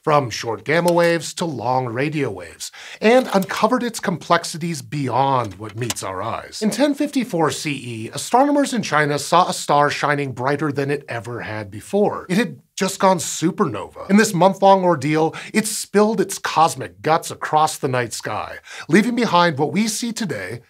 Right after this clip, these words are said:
as the Crab Nebula. They witnessed the birth of a nebula, but the nebula itself wasn't observed until hundreds of years later with old-timey telescopes. That's when it earned the name Crab Nebula,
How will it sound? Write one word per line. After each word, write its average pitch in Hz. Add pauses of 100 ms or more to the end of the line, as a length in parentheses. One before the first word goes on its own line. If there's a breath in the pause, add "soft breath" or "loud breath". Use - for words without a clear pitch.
(120 soft breath)
as 143
the 190
Crab 101
Nebula. 143
They 208
witnessed 240
the 170
birth 196
of 202
a 208
nebula, 220 (320 loud breath)
but 226
the 190
nebula 220
itself -
wasn't 214
observed 165
until 131
hundreds 214
of 165
years 151
later 127
with 135
old-timey 135
telescopes. -
That's 226
when 247
it 233
earned 165
the 151
name 127
Crab 120
Nebula, 113